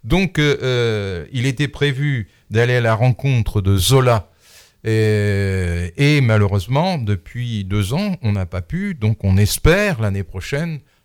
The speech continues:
aller à la rencontre de Zola. Tous les ans, on organise un, une rencontre d'un écrivain, hélas, décédé.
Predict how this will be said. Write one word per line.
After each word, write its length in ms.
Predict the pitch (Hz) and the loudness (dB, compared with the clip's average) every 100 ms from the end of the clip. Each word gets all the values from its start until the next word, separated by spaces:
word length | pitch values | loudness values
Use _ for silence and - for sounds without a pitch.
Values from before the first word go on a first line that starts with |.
| - | -12
aller 280 | 98 110 | -8 -6
à 80 | 120 | -6
la 100 | 95 | -6
rencontre 380 | 87 85 120 127 | -10 -12 -14 -12
de 120 | 101 | -12
Zola. 280 | 95 98 87 | -10 -10 -10
Tous 180 | - 185 | -6 -2
les 220 | 190 156 | 0 -2
ans, 200 | 190 190 | -4 -6
on 140 | 139 139 | -8 -6
organise 500 | 131 127 131 151 139 | -6 -8 -8 -8 -8
un, 200 | 120 104 _ _ _ _ - | -10 -12 _ _ _ _ -6
une 160 | 127 | -2
rencontre 760 | 120 139 143 175 190 - 135 135 107 | 0 0 0 -2 -4 -6 -4 -4 -4
d'un 180 | 113 120 | -4 -2
écrivain, 680 | 110 101 113 98 113 127 107 - | -4 -6 -6 -2 -2 -2 -6 -12
hélas, 640 | 104 98 107 120 113 - 95 82 | -4 0 2 0 -2 -6 -10 -10
décédé. 600 | 95 90 - 101 113 87 | -8 -8 -6 -6 -4 -6